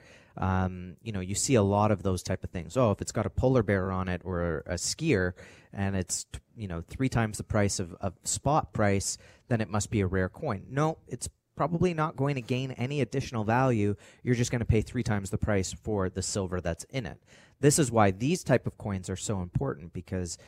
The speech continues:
if you can buy a Krugerrand, you know, you're paying a couple dollars over spot, maybe two fifty over spot. Um, you're paying for the minting of the product as opposed to buying a bar, which is, uh, less to produce. But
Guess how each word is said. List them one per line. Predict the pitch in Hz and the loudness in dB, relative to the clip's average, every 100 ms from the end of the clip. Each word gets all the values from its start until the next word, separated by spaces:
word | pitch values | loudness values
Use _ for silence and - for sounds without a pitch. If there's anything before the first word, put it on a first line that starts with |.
| - - | -20 -14
if | - | -10
you | 123 | -4
can | 127 | -2
buy | 107 101 | 2 2
a | |
Krugerrand, | 92 - 131 127 107 98 95 92 - _ - | 2 -2 -2 0 0 0 0 -4 -12 _ -8
you | |
know, | - | -4
you're | 156 | 4
paying | 170 156 | 4 4
a | 139 | 0
couple | 143 - | 0 0
dollars | 120 110 113 110 | 0 0 0 -2
over | 113 101 | -2 -4
spot, | - - 107 - | -6 -4 -4 -4
maybe | 104 101 | -6 -6
two | - 113 | -6 -6
fifty | 113 107 113 | -4 -4 -4
over | 104 95 | -4 -4
spot. | 95 - 98 104 - - - _ - | -6 -4 0 0 -2 -10 -20 _ -8
Um, | 101 95 98 | -2 -2 -4
you're | 107 - | -2 4
paying | 120 110 | 4 4
for | 127 | -2
the | 101 | -2
minting | 98 113 113 104 | -2 -6 -4 -4
of | 92 | -4
the | - | -8
product | - 95 90 107 - 95 - | -6 -4 -2 -4 -4 -12 -6
as | 95 | -8
opposed | 92 101 92 | -4 -4 -4
to | 92 | -4
buying | 95 92 90 - | -4 -2 -4 -4
a | |
bar, | 87 92 95 92 90 | -4 -2 0 0 -2
which | 98 - | -6 -6
is, | 87 82 - _ _ _ _ - | -6 -8 -14 _ _ _ _ -8
uh, | 92 | -8
less | - 90 104 - - _ _ - | -4 0 0 0 -6 _ _ -12
to | - | -6
produce. | 95 95 87 107 - - _ _ _ _ | -2 0 -2 -4 -8 -14 _ _ _ _
But | 113 117 110 - - | 2 6 6 4 -6